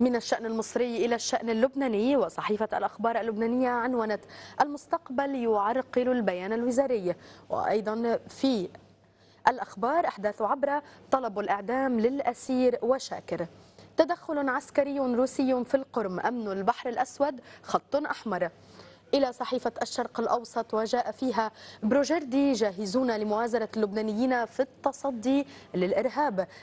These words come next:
القضاء العسكري يطلب الإعدام للأسير وفضل شاكر". "السعودية تستنكر استمرار روسيا في مناصرة النظام السوري، داعش تنسحب من ريف حلب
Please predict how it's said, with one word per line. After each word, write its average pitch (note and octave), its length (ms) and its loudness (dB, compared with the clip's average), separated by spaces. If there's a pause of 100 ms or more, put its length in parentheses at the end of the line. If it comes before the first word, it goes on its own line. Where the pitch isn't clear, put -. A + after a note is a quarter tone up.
القضاء G#3+ 400 0
العسكري G3+ 600 -2
يطلب G#3 340 -2
الإعدام A3 440 -2
للأسير C#4 760 2 (280)
وفضل G3+ 440 0
شاكر". F3 440 -4 (960)
"السعودية D4+ 500 2
تستنكر C4 800 -2
استمرار A#3+ 480 -2
روسيا B3+ 440 0
في B3+ 220 -4
مناصرة A#3 680 0
النظام G#3 500 0
السوري، C#4 520 2 (300)
داعش F#3+ 400 0
تنسحب G3 520 -4
من G3+ 120 -4
ريف G#3+ 220 -2
حلب B3+ 380 -2